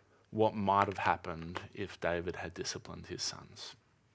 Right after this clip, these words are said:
But I suspect it would have saved a whole lot of pain for a whole lot of people. But there you go. That's the story. And my hope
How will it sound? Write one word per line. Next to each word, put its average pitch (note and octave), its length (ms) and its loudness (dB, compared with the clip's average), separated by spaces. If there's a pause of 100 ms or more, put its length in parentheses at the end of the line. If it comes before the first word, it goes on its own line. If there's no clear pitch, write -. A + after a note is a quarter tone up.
(2250)
But G#2 120 2
I G2+ 100 4
suspect - 480 -4
it - 40 -6
would - 120 -2
have - 60 -4
saved - 300 0
a - 60 -6
whole F#2+ 180 -2
lot F2 120 -4
of - 80 -12
pain E2 500 -8 (680)
for - 160 -6
a F2 40 0
whole F2 180 -4
lot F2+ 120 -8
of - 100 -10
people. - 320 -12 (1400)
But - 120 -10
there D#2 100 -6
you B1+ 120 -8
go. G1+ 180 -12 (2000)
That's G#2+ 200 -2
the A2+ 60 -4
story. G2 380 -4 (2500)
And G#2 100 -2
my G#2 140 6
hope F#3 500 8